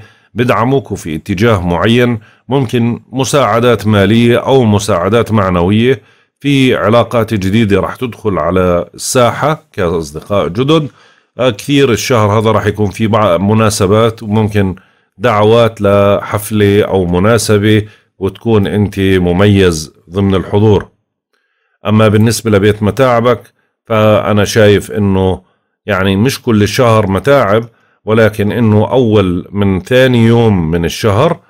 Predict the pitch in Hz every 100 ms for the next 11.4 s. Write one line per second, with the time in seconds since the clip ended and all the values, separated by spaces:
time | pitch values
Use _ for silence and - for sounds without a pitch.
0 | _ _ _ 104 104 101 110 110 104 95
1 | - _ - 95 90 90 87 85 85 82
2 | 82 82 101 98 - 104 101 98 92 _
3 | _ _ _ - 90 127 127 113 - 95
4 | 107 82 113 151 - _ _ _ _ _
5 | _ _ - 113 98 95 107 98 104 104
6 | 95 87 117 98 90 85 98 104 139 147
7 | 120 - 85 87 90 95 104 117 120 131
8 | 127 _ _ _ _ 110 101 104 90 104
9 | 95 95 90 90 - 107 92 104 98 101
10 | - - 82 82 82 80 80 92 - 131
11 | 131 135 139